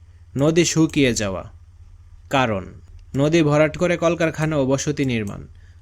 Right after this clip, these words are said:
অপরিকল্পিত বাঁধ নির্মাণের ফলে, শুষ্ক মৌসুমে মাত্রাতিরিক্ত পানি সেচ কাজে ব্যবহার করা, নদীর গতিপথ পরিবর্তন।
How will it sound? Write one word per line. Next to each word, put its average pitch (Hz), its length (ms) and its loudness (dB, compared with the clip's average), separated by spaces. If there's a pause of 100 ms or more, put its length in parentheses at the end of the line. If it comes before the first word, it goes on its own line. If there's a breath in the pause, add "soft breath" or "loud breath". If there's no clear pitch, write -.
অপরিকল্পিত 175 680 2
বাঁধ 147 380 2
নির্মাণের 151 420 0
ফলে, 98 320 -8 (440)
শুষ্ক 160 380 2
মৌসুমে 170 400 2
মাত্রাতিরিক্ত 156 640 0
পানি 143 340 0
সেচ 139 320 -2
কাজে 147 220 0
ব্যবহার 131 380 0
করা, - 280 -8 (420 soft breath)
নদীর 147 340 2
গতিপথ 156 560 2 (100)
পরিবর্তন। 147 640 2